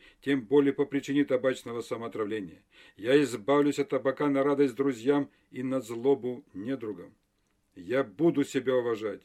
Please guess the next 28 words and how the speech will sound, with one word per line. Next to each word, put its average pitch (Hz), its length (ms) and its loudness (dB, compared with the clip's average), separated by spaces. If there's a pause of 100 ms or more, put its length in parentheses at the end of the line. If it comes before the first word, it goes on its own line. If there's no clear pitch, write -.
(520)
Я 131 420 -2 (120)
личность, 101 800 -8 (260)
а 104 160 -4
значит, 131 320 -4
поступаю 135 640 0
в - 40 -16
соответствии 131 480 -4
со 139 120 0
своими 127 580 -2 (260)
и 127 120 -4
только 151 400 4
своими 147 540 2
жизненными 143 500 2
интересами. 139 720 0 (460)
Я 117 180 -2
хочу 147 380 2
быть 147 500 0
и 147 140 2
буду 143 300 0
здоровым 127 600 2 (280)
и 123 100 -8
социально 147 480 2
активным 151 760 -4
долгожителем. 135 840 0 (320)
Я 123 220 2
принимаю 143 640 2
решение 147 500 0
стать - 560 -2